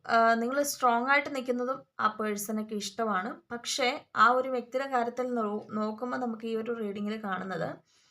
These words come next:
ആ, ഈ പേഴ്സൺ എന്താ പറയുക,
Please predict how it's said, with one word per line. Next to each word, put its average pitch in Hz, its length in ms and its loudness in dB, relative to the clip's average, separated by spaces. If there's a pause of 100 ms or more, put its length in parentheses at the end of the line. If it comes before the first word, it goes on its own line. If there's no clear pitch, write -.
(520)
ആ, 196 420 4
ഈ 247 180 -8
പേഴ്സൺ 247 520 2 (420)
എന്താ 214 200 0
പറയുക, 190 640 2